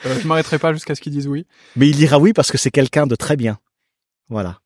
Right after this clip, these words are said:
Speaker 1: Mais s'il nous écoute et s'il veut le prouver, euh, il a l'occasion de le faire.
Speaker 2: Et tu me rapporteras des échantillons.
Speaker 1: <laughs> Oui. De, de sa gamme assez complète. <laughs> Avec plaisir.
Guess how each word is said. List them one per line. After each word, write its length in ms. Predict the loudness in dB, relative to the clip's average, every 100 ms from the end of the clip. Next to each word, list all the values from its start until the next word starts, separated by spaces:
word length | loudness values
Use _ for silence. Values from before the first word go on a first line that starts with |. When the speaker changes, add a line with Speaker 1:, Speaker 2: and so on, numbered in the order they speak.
| -20
Speaker 1:
Mais 80 | -18
s'il 160 | -12 -8
nous 140 | -6
écoute 240 | -6 -8 -10
et 20 |
s'il 160 | -10
veut 60 | -10
le 60 | -10
prouver, 340 | -12 -10 -10 -14 -12
euh, 180 | -4 -2 0 0 0 -2 0
il 60 | -2
a 120 | 0
l'occasion 360 | 0 0 -2 -6
de 60 |
le 40 | -8
faire. 180 | -12 -20 -20 -14 -8 -2
Speaker 2:
Et 60 |
tu 100 | 0
me 80 | 2
rapporteras 340 | 0 -2 -2
des 80 | -2
échantillons. 460 | -2 -4 -4 -4 -4
Speaker 1:
<laughs> 100 | -10
Oui. 100 | -14 -14 -12 -10 -6 -4 -6 -6 -8 -6 -6
De, 180 | -4 -4
de 60 |
sa 160 | -4 -8
gamme 220 | -8 -6
assez 280 | -8 -10 -10
complète. 360 | -10 -10 -12 -4 0 0
<laughs> 300 | 0 -6 -6
Avec 440 | -6 -6 -8 -8 -8
plaisir. 260 | -4 -4